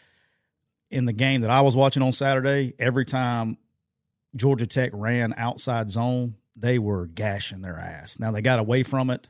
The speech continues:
and they tried to get, and they did a lot of stuff, uh, formationally, moving things around that really you could see it.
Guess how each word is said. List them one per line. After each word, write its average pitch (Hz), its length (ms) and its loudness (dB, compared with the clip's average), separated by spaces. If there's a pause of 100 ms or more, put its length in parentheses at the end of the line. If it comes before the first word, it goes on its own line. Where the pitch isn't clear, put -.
(360)
and 117 100 -10
they 117 60 -4
tried 120 240 -2
to 113 80 -2
get, 113 240 -4
and 117 80 -4
they 131 80 2
did 127 220 2
a 117 40 2
lot 123 220 4
of 117 80 -2
stuff, 123 500 -2
uh, 104 200 -8
formationally, 127 920 -2 (400)
moving 123 240 0
things 120 240 -2
around 120 220 0
that 104 100 -6
really 120 380 4
you 120 160 -4
could 113 120 -6
see 139 220 -2
it. 120 180 -2